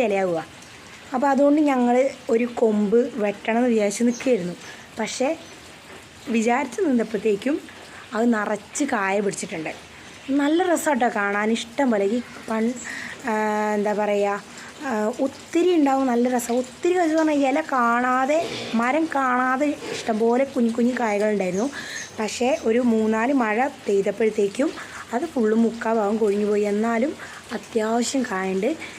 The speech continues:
ഞാൻ കാണിച്ചു തരാവേ. ഇത് കണ്ടോ, ഒത്തിരി കായ ഇഷ്ടംപോലെ ഉണ്ടായിട്ടുണ്ടേ. പിന്നെ അതേപോലെ തന്നെയാണ് ഇതാ ഈ ഭാഗത്തും ഇഷ്ടംപോലെ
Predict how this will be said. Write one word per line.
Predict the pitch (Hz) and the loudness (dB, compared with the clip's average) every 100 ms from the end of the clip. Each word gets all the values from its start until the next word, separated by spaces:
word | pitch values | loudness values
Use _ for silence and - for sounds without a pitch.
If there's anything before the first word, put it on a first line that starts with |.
| - - | -12 -4
ഞാൻ | 311 240 | -2 -2
കാണിച്ചു | 190 175 190 | -4 -4 -4
തരാവേ. | 175 170 226 381 - - - - - - - - - - - - - - | -4 -2 -2 -2 -10 -18 -20 -20 -20 -20 -20 -20 -20 -20 -20 -20 -20 -16
ഇത് | - 220 | -8 -6
കണ്ടോ, | 202 226 277 - - - - 214 | -4 -6 -10 -18 -20 -20 -12 -12
ഒത്തിരി | - - - 240 240 277 - - - - - - - - - - - - - - - - - - | -12 -16 -6 -4 -4 -6 -10 -18 -18 -18 -18 -20 -20 -20 -20 -20 -18 -18 -20 -20 -20 -20 -18 -8
കായ | 208 202 208 202 | -6 -4 -6 -6
ഇഷ്ടംപോലെ | - 208 196 196 202 208 226 226 | -8 -8 -4 -2 -2 -2 -2 -4
ഉണ്ടായിട്ടുണ്ടേ. | 185 180 185 196 190 247 - - - - - - - - | -4 -6 -8 -8 -6 -8 -10 -20 -20 -20 -20 -20 -18 -10
പിന്നെ | 226 233 | -6 -4
അതേപോലെ | 214 214 214 190 | -4 -4 -6 -6
തന്നെയാണ് | 196 196 190 226 277 - | -8 -6 -6 -8 -10 -14
ഇതാ | 190 170 - - 311 240 | -12 -12 -12 -16 -6 -4
ഈ | 226 | -2
ഭാഗത്തും | 208 190 180 - 240 - - - - - - | -4 -6 -8 -8 -8 -10 -18 -20 -20 -20 -12
ഇഷ്ടംപോലെ | - - - 202 208 208 | -12 -10 -8 -4 -4 -4